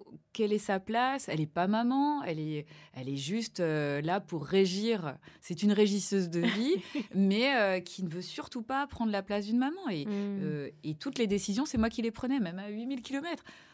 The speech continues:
Speaker 1: Tess ne doit pas ressortir à cette heure-là, elle doit rentrer à telle heure, euh, euh, il faut pas qu'elle manque ce, tel loisir. Si elle l'a manqué, enfin, si elle a manqué son cours de je sais pas quoi, bon, ben voilà, <laughs> c'était
Speaker 2: Mm.
Speaker 1: que de la régie.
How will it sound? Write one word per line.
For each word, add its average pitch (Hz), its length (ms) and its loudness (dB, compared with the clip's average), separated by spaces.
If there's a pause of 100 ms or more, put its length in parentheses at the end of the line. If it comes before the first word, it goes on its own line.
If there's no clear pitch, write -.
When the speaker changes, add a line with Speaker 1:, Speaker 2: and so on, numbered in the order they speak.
(220)
Speaker 1:
Tess 214 240 4
ne 208 80 4
doit 190 160 0
pas 180 140 -6
ressortir 165 420 -10
à 143 100 -8
cette - 140 -16
heure-là, 165 360 -4
elle 262 60 -2
doit 208 160 6
rentrer 180 320 2
à 131 80 0
telle 147 260 -2
heure, 254 340 2
euh, 170 360 4 (340)
euh, 156 840 -2
il 180 100 -6
faut 220 140 -2
pas 202 160 2
qu'elle 196 200 0
manque 180 220 0
ce, 160 220 0
tel 170 280 -2
loisir. 175 560 -4
Si - 140 -4
elle 220 160 0
l'a 208 100 2
manqué, 202 420 -2
enfin, 165 200 -8
si - 180 -10
elle 190 120 -4
a 185 80 0
manqué 190 340 -2
son 190 160 -10
cours 180 240 -14
de 170 100 -10
je 160 100 -10
sais 156 60 -8
pas 143 140 -10
quoi, 185 320 -14
bon, 120 140 -14
ben - 100 -4
voilà, 180 260 -10
<laughs> - 0 -
c'était 208 680 0
Speaker 2:
Mm. 185 40 -6 (360)
Speaker 1:
que 269 160 2
de 240 80 -2
la 233 120 6
régie. 208 380 2